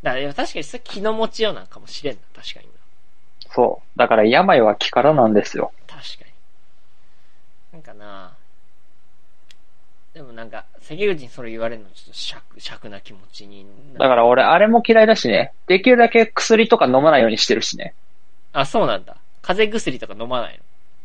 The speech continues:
Speaker 1: の？
Speaker 2: うん、自然治癒を信じてるから。
Speaker 1: あー、そ-、
Speaker 2: っていうのもあるし、
Speaker 1: はい。
Speaker 2: っていうのもあるし、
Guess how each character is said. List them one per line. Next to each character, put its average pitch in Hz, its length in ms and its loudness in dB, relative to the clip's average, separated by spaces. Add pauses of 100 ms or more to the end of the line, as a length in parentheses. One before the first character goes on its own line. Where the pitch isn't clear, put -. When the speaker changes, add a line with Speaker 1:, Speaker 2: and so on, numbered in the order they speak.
(240)
Speaker 1:
の？ 123 160 6
Speaker 2:
う - 20 -
ん、 - 20 4
自 165 240 4
然 220 220 8
治 233 200 4
癒 175 100 10
を 123 60 6
信 127 240 4
じ 107 100 0
て - 80 0
る - 60 -4
か - 100 -2
ら。 - 180 -4 (480)
Speaker 1:
あ 147 680 2
ー、 - 20 -10
そ-、 - 180 -12 (360)
Speaker 2:
っ - 20 -14
て 233 100 6
い 254 60 10
う 277 60 8
の 240 120 8
も 208 120 6
あ 233 40 8
る 220 100 6
し、 220 420 6
Speaker 1:
は 107 140 2
い。 - 20 0
Speaker 2:
っ - 40 -6 (560)
て 247 60 6
い 254 40 10
う 247 40 6
の 214 80 6
も 196 80 6
あ 196 80 6
る 175 60 2
し、 190 340 6